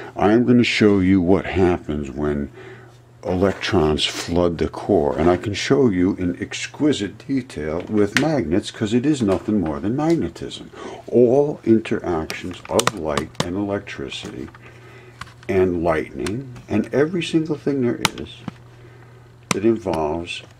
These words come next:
energy is strictly due to electrons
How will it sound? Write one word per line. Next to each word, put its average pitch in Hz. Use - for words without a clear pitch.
energy 95
is 107
strictly -
due 143
to 131
electrons 101